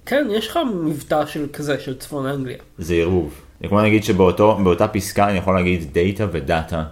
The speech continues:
Speaker 1: Mm.
Speaker 2: גם ככה וגם ככה. פשוט מה שישמע לי נכון באותו רגע.
Speaker 1: אוקיי, כן. אה,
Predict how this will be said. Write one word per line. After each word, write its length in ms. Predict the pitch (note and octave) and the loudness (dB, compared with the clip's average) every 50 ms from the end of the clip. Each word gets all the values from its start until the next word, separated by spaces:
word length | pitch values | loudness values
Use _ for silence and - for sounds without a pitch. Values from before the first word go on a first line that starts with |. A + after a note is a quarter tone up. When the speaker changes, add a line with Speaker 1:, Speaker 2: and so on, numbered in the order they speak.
| - - _ _ - | -14 -20 _ _ -4
Speaker 1:
Mm. 40 | F3 D#3+ D3 C3 A2+ - | -2 -2 -2 -2 -4 -4
Speaker 2:
גם 160 | D#2 D#2 D#2 | -4 -4 -4
ככה 200 | C#2+ C#2+ C#2+ D#2+ D2 | -4 -8 -8 -8 -8
וגם 140 | C#2+ C#2 C2+ C2 | -8 -8 -10 -10
ככה. 120 | C#2 - - - | -12 -16 -18 -18
פשוט 180 | - - F2 | -16 -8 -6
מה 80 | E2 D#2 | -6 -6
שישמע 400 | - - D2+ C#2+ - D2+ D2 D2 | -4 -6 -6 -6 -4 -4 -2 -2
לי 100 | D2 C#2+ | -2 -4
נכון 320 | D2 D2 C#2+ D2 D2 D2 | -6 -4 -4 -4 -4 -4
באותו 240 | C#2+ C#2+ C#2 D2 C#2+ | -6 -6 -4 -4 -4
רגע. 240 | C#2+ C#2 C2 C2 C2 C2+ - - - - _ - | -4 -4 -6 -8 -10 -12 -14 -20 -20 -20 _ -2
Speaker 1:
אוקיי, 320 | - D4 - - C#3+ - - | -2 0 0 0 -2 -2 -4
כן. 240 | - - F#3 C3+ A#2+ A#2 - - - | -4 -4 -4 -4 -4 -8 -12 -10 -8
אה, 100 | D#3 | -8